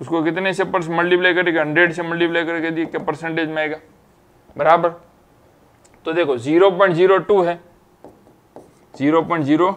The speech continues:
टू है, उसको हंड्रेड से multiply करेंगे बच्चों, नीचे कितने से करेंगे? वन पॉइंट टू फ़ाइव से करेंगे। तो अब ये को, ये परसेंटेज में निकालना है अब देखो,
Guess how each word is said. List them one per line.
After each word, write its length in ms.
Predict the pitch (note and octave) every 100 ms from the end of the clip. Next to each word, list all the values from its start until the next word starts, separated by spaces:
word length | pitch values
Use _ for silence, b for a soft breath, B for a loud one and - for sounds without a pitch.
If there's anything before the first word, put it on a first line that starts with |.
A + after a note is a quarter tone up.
| - _ -
टू 140 | F3
है, 60 | E3+
उसको 300 | E3+ - E3
हंड्रेड 340 | D#3 E3 F3+
से 100 | F3+
multiply 500 | F3+ F3 F3+ E3+ F3+
करेंगे 280 | F3 F3 F3
बच्चों, 260 | E3 D#3+ E3
नीचे 280 | D#3 D#3 E3+
कितने 280 | D#3+ F3 E3+
से 160 | F3
करेंगे? 260 | E3 E3+ E3
वन 200 | D#3+ D3+ D#3
पॉइंट 280 | E3+ E3
टू 120 | D#3+ D#3
फ़ाइव 220 | E3 D#3
से 120 | E3
करेंगे। 300 | D#3+ D#3+ D3+
तो 100 | C#3+
अब 100 | D3
ये 140 | D3+
को, 140 | D3+ C3
ये 100 | C#3
परसेंटेज 520 | D3 D3 E3 D#3+ D#3+
में 120 | D3
निकालना 360 | C#3 B2+ C3 C3
है 80 | C3+
अब 60 |
देखो, 280 | C3+ A2+ -